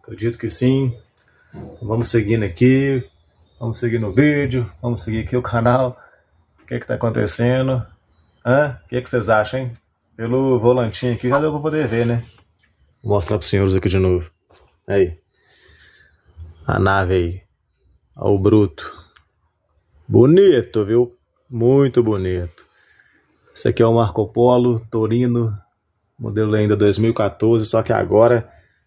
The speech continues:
na configuração dezessete vinte e seis, rapaz. Que nave, tá? Ó, acabei de chegar das viagens, eu dei duas viagens. Desliguei o carro, ó, e já tem aqui uma,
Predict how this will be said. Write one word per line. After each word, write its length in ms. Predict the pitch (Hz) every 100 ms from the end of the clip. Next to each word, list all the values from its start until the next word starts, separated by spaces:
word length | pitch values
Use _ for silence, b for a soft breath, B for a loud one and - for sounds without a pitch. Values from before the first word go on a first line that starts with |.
| _ -
na 100 | -
configuração 720 | 101 - 104 101 92 110 101
dezessete 580 | 87 101 92 107 - 98
vinte 220 | 95 90
e 40 |
seis, 440 | - - 107 113 95
rapaz. 840 | 104 90 - 107 101 - - -
Que 280 | - - 180
nave, 460 | 120 113 110 90
tá? 280 | 87 117 117 - _ _ B B B B B B B B B B B B B -
Ó, 140 | 131 131
acabei 460 | 90 123 120 156
de 80 | 143
chegar 360 | 143 123 131 127
das 280 | 117 113
viagens, 420 | 104 117 139 117 113
eu 100 | 117
dei 140 | 117
duas 200 | 113 107
viagens. 600 | 107 131 139 143 131 - - b b b b - -
Desliguei 680 | 110 131 110 113 110 107 -
o 140 | 110
carro, 380 | - 123 127 98
ó, 80 | 95
e 60 |
já 140 | 98 101
tem 220 | 113 110
aqui 200 | 101 110
uma, 400 | 110 110 95